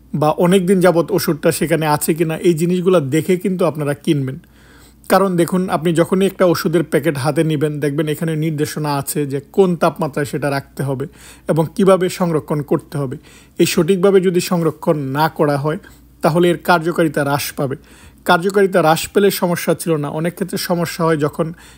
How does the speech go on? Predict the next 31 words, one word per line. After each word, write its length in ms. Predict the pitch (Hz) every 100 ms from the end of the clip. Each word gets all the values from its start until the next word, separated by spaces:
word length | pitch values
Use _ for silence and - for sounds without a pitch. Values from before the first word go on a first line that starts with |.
| - -
অ্যাডভার্স 520 | 180 156 165 180 180
রিয়াকশন 560 | 165 156 - 156 147
দেয় 180 | 131 135
বা 340 | 131 143 135 - -
কার্যকারিতা, 800 | 160 156 165 165 151 160 151 -
এই 120 | 160 160
ওষুধের 400 | 156 175 170 156
যে 100 | 175
এপিআই, 440 | 160 - 151 151 - - -
সেটা 280 | - 160 170
ডিগ্রেড 480 | 143 160 143 180 -
হয়ে 300 | - 151 147
সেটা 260 | - 156 156
যদি 220 | 156 160
আবার 200 | 156 151
ক্ষতিকর 580 | - - 190 214 208 175
কিছু 300 | - 139 156
হয়, 200 | 156 156 - - _ -
তখন 340 | 180 202 202 208
আপনি 380 | 175 185 180 180 - - 135
ভালোর 340 | 151 180 190
জন্য 200 | 202 196
ওষুধ 260 | 160 185 160
খাচ্ছেন, 380 | - 151 - 170 - - - -
কিন্তু 220 | - 170 143 -
হিতে 260 | 185 - 196
বিপরীত 500 | 156 185 185 165 151
হতে 180 | 123 143
হবে। 220 | 135 - - - - - _
তাই 180 | 208 220
আমাদের 360 | - 175 185